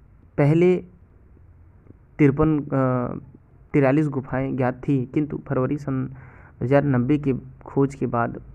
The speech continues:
यहाँ अट्ठाईस नई गुफाओं का, को प्रकाश में लाया गया। अतः इसकी वर्तमान ज्ञात संख्याएं इकहत्तर है एलोरा में, लेकिन इकहत्तर गुफाएं जो हैं ये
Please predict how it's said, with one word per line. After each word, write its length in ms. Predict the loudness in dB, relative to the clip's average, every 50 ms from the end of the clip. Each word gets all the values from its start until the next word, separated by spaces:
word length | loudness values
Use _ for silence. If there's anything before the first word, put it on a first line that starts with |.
| -10 -6
यहाँ 500 | -6 -4 -4 -6 -6 -8 -10 -10 -14 -20 -14 -6 -6
अट्ठाईस 440 | -6 -6 -2 0 0 0 2 2
नई 160 | 0 0 0 0
गुफाओं 380 | -2 -6 -8 -8 -8 -8 -8
का, 140 | -6 -6 -8 -8 -10 -16 -12 -10 -10 -10 -6
को 120 | -4 -6 -4
प्रकाश 420 | -4 -6 -8 -6 -6 -8 -8 -8 -10
में 60 | -8
लाया 160 | -6 -6 -6
गया। 180 | -6 -8 -8 -10 -10 -16 -20 -20 -20 -20 -20 -8 -6
अतः 280 | -4 0 0 0 0 -2 -6 -12 -18 -20 -20 -18 -16
इसकी 400 | -16 -16 -12 -6 -4 -2 -2 -2 -4 -2
वर्तमान 600 | -2 -2 -2 -2 -2 -2 0 2 2 2 2 0
ज्ञात 260 | -2 -4 -4 -6 -8
संख्याएं 500 | -10 -8 -6 -6 -8 -10 -12 -12 -12 -12 -12 -16 -20 -20 -20 -20 -20 -12 -4
इकहत्तर 520 | -2 -2 0 2 0 0 0 2 2 2 2
है 140 | 2 -2 -2
एलोरा 340 | 0 2 2 2 2 0 -2
में, 140 | -4 -6 -10 -12 -16 -20 -20 -20 -20 -18 -4 0
लेकिन 400 | 2 2 2 2 0 -2 -2 -2 -6 -14 -20 -20 -20 -20 -20 -10 -6
इकहत्तर 520 | -6 -4 0 0 0 0 0 0 0 0
गुफाएं 540 | 2 2 0 -2 -4 -4 -4 -2 -2 0 0
जो 100 | 0 0
हैं 200 | -2 -2 -2 -4
ये 300 | -4 -2 0 0 0 -2